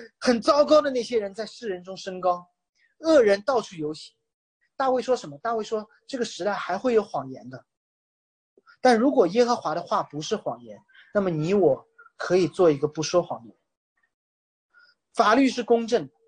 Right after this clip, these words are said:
律师马上就到。你可以在威逼利诱，甚至是刑讯逼供的时候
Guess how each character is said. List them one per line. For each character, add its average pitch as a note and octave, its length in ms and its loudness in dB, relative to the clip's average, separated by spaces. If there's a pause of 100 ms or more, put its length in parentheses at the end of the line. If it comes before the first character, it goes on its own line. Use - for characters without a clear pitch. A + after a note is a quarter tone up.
(720)
律 A#3 180 -6
师 A#3+ 160 -8
马 E3 140 -4
上 F#3+ 180 -6
就 E3+ 140 -8
到。 - 240 -4 (800)
你 G#3+ 420 4 (280)
可 B3 140 2
以 A3 120 2
在 G3 200 6
威 A#3+ 220 0
逼 A#3 220 -4
利 A3 220 -4
诱， F3+ 240 0 (180)
甚 A#3 240 -6
至 G3+ 140 -10
是 F#3 160 -8
刑 E3 260 -8
讯 G#3 240 -6
逼 A3+ 160 -6
供 A#3 160 2
的 D#3 80 -2
时 - 160 -8
候 C#3 240 -10